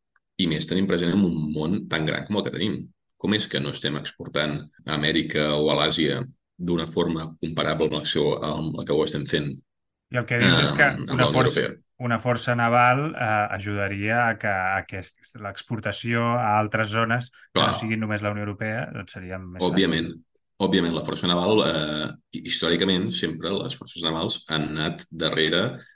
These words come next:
Speaker 1: i, i sustentant el comerç. De fet, hi ha hagut una, una simbiosi. Allà on hi havia comerç marítim, sempre hi ha hagut, eh, pirateria o hostilitzacions per part, per part d'altres estats,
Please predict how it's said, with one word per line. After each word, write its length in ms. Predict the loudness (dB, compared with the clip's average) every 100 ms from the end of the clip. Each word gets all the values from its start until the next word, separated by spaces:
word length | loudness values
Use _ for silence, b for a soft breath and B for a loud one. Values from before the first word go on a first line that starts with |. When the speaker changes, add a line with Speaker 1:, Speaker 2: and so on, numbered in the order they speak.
| B _
Speaker 1:
i, 120 | 2 2
i 220 | 0 0
sustentant 520 | 0 0 -2 -2 -4
el 120 | -4 0
comerç. 420 | 0 2 0 -2 -4 B B
De 120 | -2
fet, 240 | 0 -2 -4 -16 _ _
hi 140 | 0
ha 40 | 2
hagut 200 | 0 0
una, 440 | 0 0 -2 -4 -2
una 160 | 0
simbiosi. 540 | 0 2 2 2 0 -4 -10 B B B -8
Allà 200 | -2 0
on 80 | 0 2
hi 80 |
havia 340 | 4 4 4 0 -6 -16 _ _
comerç 240 | -6 -4 -2
marítim, 440 | -2 -2 -2 -2 -4 -6
sempre 380 | -6 -6 -4 -2
hi 60 | -2
ha 40 |
hagut, 280 | -4 -6 -10 -6
eh, 200 | -4 -4 -2
pirateria 580 | -4 -2 0 2 2 0 -2 -2
o 260 | 0 0 -2
hostilitzacions 580 | -4 -4 -2 -2 -2 -4
per 100 | -4
part, 360 | -4 -4 -6 -8
per 120 | -8
part 140 | -6 -6
d'altres 300 | -6 -6 -2
estats, 380 | 0 0 0